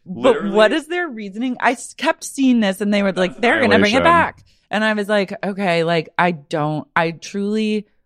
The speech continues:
Speaker 1: why?" And I don't have time or energy for
Speaker 2: It's
Speaker 1: this, but now I need to know.
Speaker 2: It's sick.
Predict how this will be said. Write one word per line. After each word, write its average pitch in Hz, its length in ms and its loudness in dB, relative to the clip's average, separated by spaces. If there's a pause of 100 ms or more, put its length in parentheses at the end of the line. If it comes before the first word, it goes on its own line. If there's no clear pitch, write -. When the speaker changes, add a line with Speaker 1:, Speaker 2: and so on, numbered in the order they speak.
Speaker 1:
why?" 160 540 2
And 196 140 -4
I 190 120 0
don't 151 280 -2
have 160 220 -4
time 147 320 -6
or 143 100 -6
energy 147 440 -8
for 202 60 -4
Speaker 2:
It's 220 100 -2
Speaker 1:
this, 202 240 -2
but 175 160 -2
now 151 260 2
I 147 140 2
need 131 260 -6
to 165 80 -14
know. 131 260 -6
Speaker 2:
It's 127 280 -6
sick. 85 420 -4